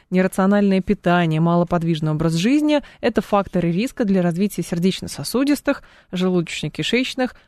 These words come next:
многих форм онкологических и эндокринных заболеваний.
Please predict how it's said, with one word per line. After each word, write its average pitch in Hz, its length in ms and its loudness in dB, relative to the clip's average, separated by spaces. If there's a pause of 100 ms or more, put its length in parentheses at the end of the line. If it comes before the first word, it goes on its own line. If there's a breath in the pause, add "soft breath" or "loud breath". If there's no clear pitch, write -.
многих 185 380 2
форм 190 240 0
онкологических 160 920 -4
и - 20 0
эндокринных 170 640 0
заболеваний. 180 880 0